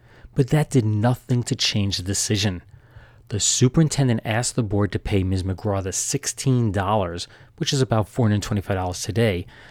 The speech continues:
to pay her the sixteen dollars that was owed to her for her services, and then she handed in her resignation.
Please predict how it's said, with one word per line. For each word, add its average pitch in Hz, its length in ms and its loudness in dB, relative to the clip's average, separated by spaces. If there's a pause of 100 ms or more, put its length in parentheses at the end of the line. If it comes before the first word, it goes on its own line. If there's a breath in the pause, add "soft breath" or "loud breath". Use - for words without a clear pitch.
(160 loud breath)
to 123 140 0
pay 143 280 4
her 143 100 6
the 104 120 2
sixteen - 640 0
dollars 110 380 2
that 98 120 0
was 95 160 -4 (140)
owed 110 240 2
to 101 100 0
her 95 120 2
for 95 140 -8
her 92 80 -4
services, 139 680 2 (380 loud breath)
and 101 120 -2
then 95 100 -2
she 95 220 -4
handed 104 480 0
in 95 180 -2
her 101 160 -2
resignation. 90 800 -2